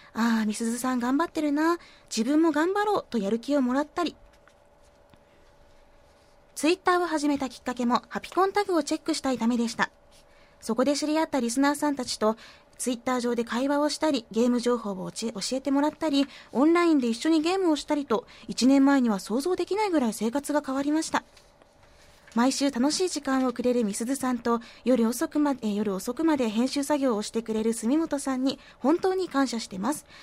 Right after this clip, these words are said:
いつもお疲れ様です。そしてありがとうございます。これからも楽しい番組を聞かせてくださいね。応援してます。というメッセージをいただきました。ありがとうございます。なんだかこう、寝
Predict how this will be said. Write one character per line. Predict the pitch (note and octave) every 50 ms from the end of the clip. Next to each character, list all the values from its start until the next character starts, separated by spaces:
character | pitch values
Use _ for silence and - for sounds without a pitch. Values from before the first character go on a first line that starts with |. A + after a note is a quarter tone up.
| - - - -
い | - D4+
つ | - - F4+
も | E4+
お | -
疲 | - - - - A3+
れ | A#3 A#3+
様 | A3+ B3 A#3+ A#3 A#3+
で | D4+ F#4+
す。 | - -
そ | - A#3
し | A3+ -
て | - F#3+
あ | F#3+
り | G#3+
が | C#4 F4+ G4
と | - F4
う | D#4+
ご | D#4+ D4
ざ | D4+ D4+
い | D4
ま | D4+ E4+ G4
す。 | - - - - - - - -
こ | - C4+
れ | D4+ E4
か | - A4 A4
ら | A4
も | G#4+ F#4+ D#4+
楽 | - B3 C#4 D#4+
し | - - E4+
い | D#4+
番 | C#4+ C4+ B3+
組 | B3 A#3+ A#3+ A#3
を | A3+
聞 | A#3 -
か | - G#3+
せ | A3
て | - B3
く | -
だ | C4+ C#4
さ | C#4 - D#4+
い | D4+ C#4
ね。 | D#4+ - - - -
応 | G#3 A3 C4+
援 | D#4+ F4+
し | F#4+ -
て | - F4+
ま | F4+ G4
す。 | A#4+ - - - - - _ - - - - _ _ _ _ _ _ _ _ _ _ _ _ _ _ _ _ - -
と | - D4
い | C#4+ C4+
う | C4+
メ | B3+ C4+ C#4+
ッ | C#4+
セ | - C#4 C#4
ー | C4
ジ | B3 C4
を | B3+
い | B3+
た | C4
だ | C4+ C#4+
き | C#4 D4+
ま | D#4+ E4+ F#4
し | -
た。 | - F#4+ F#4 F4+ D4 - - - - - - - - -
あ | C#4+ D4
り | D4 D#4
が | D#4+ E4+ E4
と | E4 E4 D#4+ D#4+
う | D4+
ご | D#4 D#4
ざ | D4 E4 E4
い | E4 D#4+
ま | D#4+ E4+ F#4 F#4
す。 | - - - - - -
な | - D4
ん | D4
だ | C#4 C#4+
か | C#4+ C#4
こ | - - C4+ C4 C4 B3+
う、 | - - - - - - -
寝 | B3 B3+